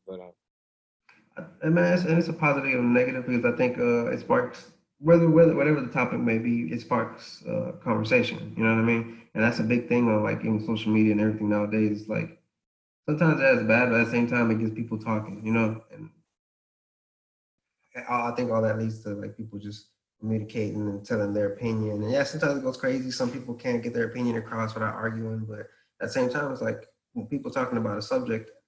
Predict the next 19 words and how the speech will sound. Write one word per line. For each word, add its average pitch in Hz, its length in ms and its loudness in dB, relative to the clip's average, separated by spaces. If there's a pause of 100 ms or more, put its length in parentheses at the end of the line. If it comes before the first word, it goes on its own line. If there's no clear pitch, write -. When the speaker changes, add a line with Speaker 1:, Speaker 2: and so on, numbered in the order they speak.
(240)
Speaker 2:
you 104 80 -4
know, 101 160 0
it's 113 160 -6
still 117 160 0
them 104 140 0
talking 107 320 -8
about 101 200 -16
it, - 340 -20
you 104 60 -16
know? 104 180 -14
So - 160 -10
it's, 107 140 -14
it's, 107 180 -12
it's 107 160 -16
good. 107 320 -4 (340)
It 127 40 -2
has 120 200 0
its 107 100 -10
ways. 107 340 -6